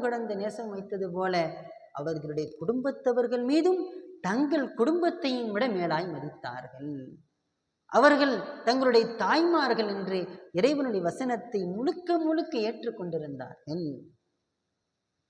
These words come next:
இன்று நாம் அஹ்லுல் பைத்துகள் என்று யாரை விளங்கியிருக்கிறோம்? சாதாரணமாகவே அலி ரலியல்லாஹு அன்ஹு,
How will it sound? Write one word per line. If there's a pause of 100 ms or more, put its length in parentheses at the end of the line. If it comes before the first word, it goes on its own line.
(1300)
இன்று (1900)
நாம்
அஹ்லுல்
பைத்துகள்
என்று
யாரை
விளங்கியிருக்கிறோம்? (1800)
சாதாரணமாகவே (800)
அலி
ரலியல்லாஹு
அன்ஹு,